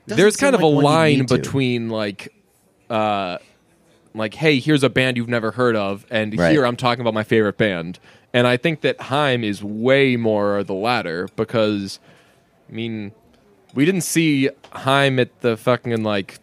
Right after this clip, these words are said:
Speaker 2: l-, uh, at a tent at Lollapalooza.
Speaker 1: Right.
Speaker 2: We went to see them,
Speaker 1: They
Speaker 2: like, play second to last.
Speaker 1: Second to last on, like, on the biggest stage.
Speaker 2: Yeah, right.
Speaker 1: So it's, it's like, well, I'm glad that we were able to open your eyes,
Speaker 2: Yeah.
Speaker 1: but, mm,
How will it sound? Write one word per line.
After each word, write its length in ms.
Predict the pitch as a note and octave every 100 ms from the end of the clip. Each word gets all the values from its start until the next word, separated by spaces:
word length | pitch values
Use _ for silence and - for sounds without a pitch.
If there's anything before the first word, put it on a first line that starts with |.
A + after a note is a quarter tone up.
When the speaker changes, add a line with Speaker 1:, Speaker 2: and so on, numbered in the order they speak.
| -
Speaker 2:
l-, 280 | A2 F#2 D2
uh, 220 | G2+ G#2 F#2
at 140 | G#2+
a 40 | G#2
tent 360 | - - F3+
at 80 | D3
Lollapalooza. 760 | A2+ G#2+ G#2 A2 A2 A2+ C#3 D3+
Speaker 1:
Right. 80 | D#3
Speaker 2:
We 120 | B2+
went 260 | B2+ C3+ -
to 140 | B2+
see 280 | - C3+ C3
them, 120 | B2+
Speaker 1:
They 160 | A#2 B2
Speaker 2:
like, 300 | B2 A#2+ -
play 160 | B2+
second 320 | A#2+ C3 B2+ B2+
to 80 | B2
last. 520 | C#3 G#2 D#2 - -
Speaker 1:
Second 260 | C#3 D3
to 60 | C#3+
last 400 | C#3+ D3+ C3+ -
on, 180 | A#2+ A#2
like, 220 | A2+ -
on 140 | G#2+ A2+
the 80 | G#2+
biggest 340 | A#2 A2+ A2+
stage. 520 | - B2 F#2 B1+ - C#3+
Speaker 2:
Yeah, 420 | G3+ C#3+ G#2 G2+
right. 0 |
Speaker 1:
So 560 | C3 D#3+ G#2+ G#2 G2+ F#2 - _ _ _ _ _ -
it's, 220 | B2+ B2+ -
it's 240 | B2 B2 C#3
like, 180 | A#2+ -
well, 360 | - C3 B2+ B2
I'm 140 | B2+
glad 340 | A2+ A2+ A#2+ C3
that 80 | B2
we 100 | C3
were 100 | B2+
able 140 | A2+
to 60 | A2
open 240 | A2+ A#2
your 160 | G#2+ G2+
eyes, 440 | A2 C3+ E3 -
Speaker 2:
Yeah. 80 | A2+ A#2 A2
Speaker 1:
but, 100 | A2
mm, 400 | B2+ B2 A2+ G#2+